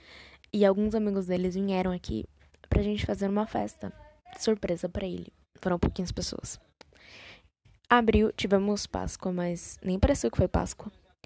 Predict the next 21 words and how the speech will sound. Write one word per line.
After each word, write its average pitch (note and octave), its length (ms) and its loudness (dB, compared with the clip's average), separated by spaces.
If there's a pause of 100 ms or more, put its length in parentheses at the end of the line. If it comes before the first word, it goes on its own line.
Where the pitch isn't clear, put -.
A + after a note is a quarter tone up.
(460)
Maio, B3 680 0
junho, F#3 720 -2 (400)
junho. E3+ 420 -8 (680)
Tínhamos G3 480 -4
a F3+ 60 -4
nossa F3 220 -6
festa F3+ 360 -4
junina. E3 440 -6 (1400)
Eu A3+ 360 6
tinha G3+ 320 -4
planos F#3+ 420 -2
de F#3+ 120 -6
ir - 40 -6
para F#3+ 160 2
a F#3+ 60 -2
festa F#3+ 240 -2
junina F#3 360 -2
da F3+ 120 -4 (100)
minha F#3 280 -4
antiga G3+ 280 -8
escola - 400 -6